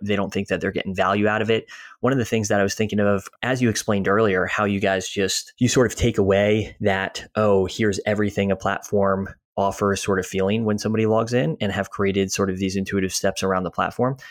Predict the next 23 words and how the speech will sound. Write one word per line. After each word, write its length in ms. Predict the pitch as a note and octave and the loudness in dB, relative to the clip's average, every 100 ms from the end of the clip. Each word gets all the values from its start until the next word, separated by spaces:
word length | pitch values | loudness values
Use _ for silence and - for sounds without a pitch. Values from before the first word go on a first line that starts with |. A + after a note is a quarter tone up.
| - | -4
I 20 | |
was 80 | A2+ | -2
thinking 220 | C3+ C#3 | 0 0
of 60 | G2+ | 0
Slack, 560 | - F#2+ F#2+ A2 - - | 0 0 -2 -4 -10 -10
which 140 | G#2+ G#2 | -6 -2
is 140 | G2+ | 0
one 100 | G#2 | 0
of 60 | G2 | 2
my 160 | G2 | 0
favorite, 580 | G2 G2 G2 G2 F#2 - _ _ | 0 -2 0 0 -2 -10 _ _
I 80 | - | -4
don't 80 | F#2 | -2
know, 160 | E2+ E2 | 0 -2
solutions, 640 | - G2 G2+ G#2 F#2+ - | 0 2 2 0 -2 -4
software 320 | - G2 G2 | -2 0 -2
solutions 380 | - G2 F#2+ F#2+ | 0 -2 -2 -2
that 120 | - | -2
we 100 | G2 | -2
use 200 | F#2+ F#2+ | -2 0
in 80 | F#2+ | 0
our 140 | F#2 | 0
business, 400 | F#2+ G2 A#2 B2+ | 0 0 0 -2